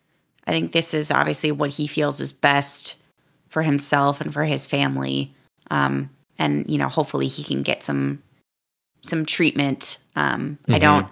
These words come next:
Speaker 1: like you, I don't know a great deal about the disease, and I don't know a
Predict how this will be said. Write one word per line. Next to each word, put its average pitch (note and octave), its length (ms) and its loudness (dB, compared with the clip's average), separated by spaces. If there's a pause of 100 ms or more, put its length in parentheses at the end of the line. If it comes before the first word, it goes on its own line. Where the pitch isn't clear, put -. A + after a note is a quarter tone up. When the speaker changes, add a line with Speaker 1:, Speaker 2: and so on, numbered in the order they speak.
(880)
Speaker 1:
like F#3 220 8
you, E3+ 100 10
I D#3+ 60 10
don't D3+ 160 6
know D3+ 300 8
a D#3 80 6
great C#3+ 260 0
deal C#3+ 160 2
about C#3+ 220 -2
the - 60 -2
disease, C#3+ 440 0
and C#3+ 80 -2
I C#3+ 80 0
don't C#3 220 -2
know C#3 100 0
a C#3 80 -4